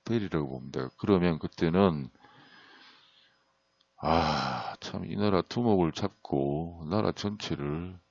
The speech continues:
저 무수한 역겨운 살기를 이 나라 두목을 통해서 이 나라에 다 실현을 시켰구나,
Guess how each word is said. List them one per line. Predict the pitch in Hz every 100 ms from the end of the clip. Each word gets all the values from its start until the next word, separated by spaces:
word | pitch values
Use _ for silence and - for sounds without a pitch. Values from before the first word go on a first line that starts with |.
| _ -
저 | - 104 120 131 131 123
무수한 | 85 82 - 110 104 80 85 101 101 - - _ _ _ _ _ _ -
역겨운 | 101 - 120 104 87 80
살기를 | - 90 85 82 92 101 104 95 _ _ _ _ _ _ _ -
이 | 95
나라 | 101 98 90 78
두목을 | - 110 92 76
통해서 | - 76 76 -
이 | 85
나라에 | 90 80 69
다 | - - 131 67 139 139 135 131
실현을 | - 113 92 76
시켰구나, | - - 101 - 82 76 71 67 64 58